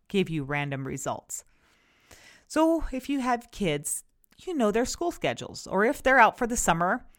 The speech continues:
you should have some type of schedule in place so that you know when you're going to be able to work your side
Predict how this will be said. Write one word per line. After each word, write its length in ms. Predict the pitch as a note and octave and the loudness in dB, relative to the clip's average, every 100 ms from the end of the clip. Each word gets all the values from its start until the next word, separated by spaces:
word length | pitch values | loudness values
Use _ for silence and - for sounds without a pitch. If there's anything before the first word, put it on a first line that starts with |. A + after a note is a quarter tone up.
| - _ _ | -20 _ _
you 160 | A#3 C4 | -4 -2
should 300 | C4+ F4 E4+ | 0 0 2
have 220 | A#3 G3+ | 4 2
some 280 | - B3 B3 | 2 0 0
type 240 | - F#3+ | 0 -2
of 80 | F3 | -4
schedule 380 | - F3+ E3 E3+ | -2 -2 0 -2
in 80 | D#3+ | -2
place 340 | - C#3+ D3 | -2 -2 -2
so 140 | - D#3+ | -4 -6
that 240 | D#3+ - | -8 -8
you 60 | E3+ | -6
know 180 | E3 | -4
when 240 | D#3+ D#3 D#3 | -4 -4 -4
you're 320 | D#3+ G#3+ A3+ | -2 0 0
going 320 | F#3 E3 E3 | -2 -4 -4
to 100 | - | -4
be 120 | D#3 | -4
able 140 | D3+ C3 | -4 -6
to 120 | D3 | -6
work 280 | D3 C#3+ - | -4 -4 -6
your 100 | D3+ | -10
side 500 | - C#3+ C3+ C#3 | -2 0 0 -2